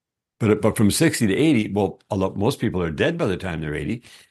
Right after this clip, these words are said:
'cause the average life expectancy for mainstream is seventy-four to seventy-nine. Health conscious people, so-called, is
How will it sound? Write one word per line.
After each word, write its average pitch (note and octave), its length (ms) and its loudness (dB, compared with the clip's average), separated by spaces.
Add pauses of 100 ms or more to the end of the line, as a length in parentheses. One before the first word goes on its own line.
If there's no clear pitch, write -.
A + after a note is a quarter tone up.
'cause G2 160 2
the G#2+ 120 4
average A#2+ 340 4
life G2+ 220 2
expectancy G2+ 760 0
for F#2+ 200 -2
mainstream F#2+ 540 0
is D#2+ 100 -6
seventy-four F#2 540 -4
to D#2+ 60 -4
seventy-nine. E2 920 -6 (720)
Health B2+ 260 4
conscious G2 320 2
people, F#2 520 2
so-called, E2+ 600 0 (380)
is G2 420 2